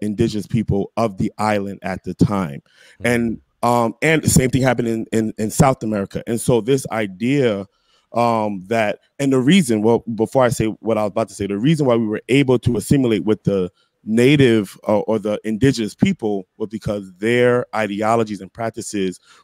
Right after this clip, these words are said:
Speaker 1: were very similar to our ideology and practices before colonialism. And so with Haitians, for example,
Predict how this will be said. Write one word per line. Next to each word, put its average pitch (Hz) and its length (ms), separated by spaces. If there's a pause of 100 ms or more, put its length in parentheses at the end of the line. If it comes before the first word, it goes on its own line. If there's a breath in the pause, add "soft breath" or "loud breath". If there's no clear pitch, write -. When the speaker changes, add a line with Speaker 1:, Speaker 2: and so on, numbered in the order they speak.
Speaker 1:
were 110 140
very 117 340
similar 120 600
to - 320
our 139 360 (120)
ideology 101 580
and 95 140
practices 95 600 (280 loud breath)
before 110 500
colonialism. 107 960 (680 soft breath)
And 131 160
so 127 340
with 110 340
Haitians, 123 600
for 113 200
example, 104 520